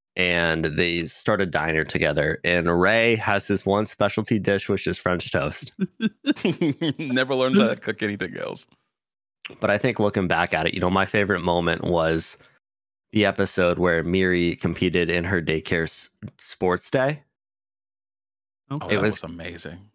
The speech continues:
Speaker 1: uh, it was, like, the culmination of the development as a family and all the growth they've had in that sense. I mean, there's a scene where Ray starts cheering for Miri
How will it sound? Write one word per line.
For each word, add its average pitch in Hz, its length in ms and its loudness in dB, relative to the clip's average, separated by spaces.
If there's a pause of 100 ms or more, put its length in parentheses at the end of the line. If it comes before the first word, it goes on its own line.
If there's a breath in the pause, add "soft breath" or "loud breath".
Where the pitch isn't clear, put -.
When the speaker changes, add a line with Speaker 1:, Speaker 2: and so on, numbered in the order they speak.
Speaker 1:
uh, 87 240 2
it 101 80 0
was, 120 120 2
like, 131 120 0
the 113 80 0
culmination 98 680 2
of 87 140 0
the 90 80 -2
development 85 460 0
as 87 140 0
a 87 60 0
family 82 580 0 (840)
and 80 340 -2
all 95 180 2
the 98 120 0
growth 92 460 0
they've 85 180 2
had 85 380 2
in 87 200 -2
that 80 260 -2
sense. 78 340 -2
I 85 40 -2
mean, 87 140 0
there's 90 160 2
a 87 80 0
scene 87 340 0
where 87 200 2
Ray 85 260 2
starts 87 340 -2
cheering 90 400 0
for 92 160 -2
Miri 85 520 2